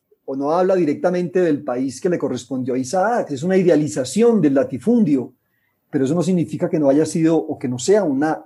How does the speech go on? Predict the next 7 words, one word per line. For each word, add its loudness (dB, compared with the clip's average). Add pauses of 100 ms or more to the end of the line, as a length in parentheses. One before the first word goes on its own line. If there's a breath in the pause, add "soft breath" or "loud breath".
excelentísima -4
novela, 0 (380)
y -2
que -2
sea 0
una -2
novela 0